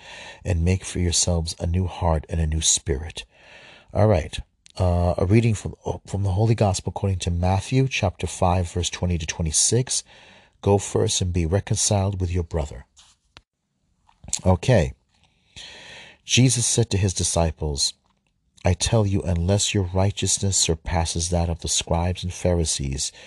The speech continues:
you will not enter into the kingdom of heaven. You have heard that it was said to your ancestors, 'You shall not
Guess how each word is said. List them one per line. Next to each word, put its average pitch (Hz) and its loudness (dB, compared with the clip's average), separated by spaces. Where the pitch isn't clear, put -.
you 95 2
will 95 2
not 101 0
enter 110 0
into 87 -4
the 80 -4
kingdom 80 -2
of 73 -4
heaven. - -8
You 98 4
have 95 2
heard 113 4
that 101 4
it 95 0
was 95 0
said 82 0
to - 0
your 101 2
ancestors, 90 0
'You 90 0
shall 87 -2
not 95 -2